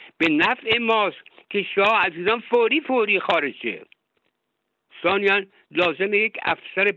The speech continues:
بلندپایهٔ آمریکایی، اونم ژنرال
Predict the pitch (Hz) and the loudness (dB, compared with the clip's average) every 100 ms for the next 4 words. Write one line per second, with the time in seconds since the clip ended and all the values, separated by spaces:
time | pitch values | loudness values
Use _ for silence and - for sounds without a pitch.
0 | - 160 156 151 135 - 151 135 - 269 | -2 0 0 0 -6 -6 -4 0 0 2
1 | 202 185 147 143 139 123 110 98 _ _ | 2 0 -2 -4 -2 -2 -4 -8 _ _
2 | _ _ _ - _ _ - 208 220 175 | _ _ _ -20 _ _ -2 0 0 -4
3 | - 104 113 160 147 165 208 | -10 -8 -2 0 0 0 -2